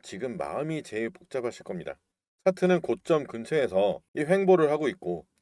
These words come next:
뉴스는 괜찮은데 주가는 박스권 안에서 왔다 갔다. 자, 그래서 더 불안합니다.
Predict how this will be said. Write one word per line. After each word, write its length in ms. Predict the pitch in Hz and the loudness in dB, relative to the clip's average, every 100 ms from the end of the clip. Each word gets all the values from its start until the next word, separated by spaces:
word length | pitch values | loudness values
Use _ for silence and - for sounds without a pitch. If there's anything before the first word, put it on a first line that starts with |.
| _ _ | _ _
뉴스는 460 | 113 143 - 180 175 | -6 -2 2 2 2
괜찮은데 800 | 110 117 - 175 120 104 117 90 | -2 -6 0 0 0 0 0 -2
주가는 500 | 110 95 123 123 123 | -10 -4 -2 -2 -2
박스권 480 | 143 139 - 143 117 | -4 -4 -4 -4 -2
안에서 300 | 80 80 139 | -4 -4 -2
왔다 280 | 92 - | -2 0
갔다. 360 | 78 76 69 - _ _ _ | -4 -6 -12 -14 _ _ _
자, 120 | - | -6
그래서 380 | - 151 156 147 | -2 0 0 0
더 140 | 143 | -2
불안합니다. 640 | 127 92 110 113 87 71 | -4 -2 -2 -2 -4 -10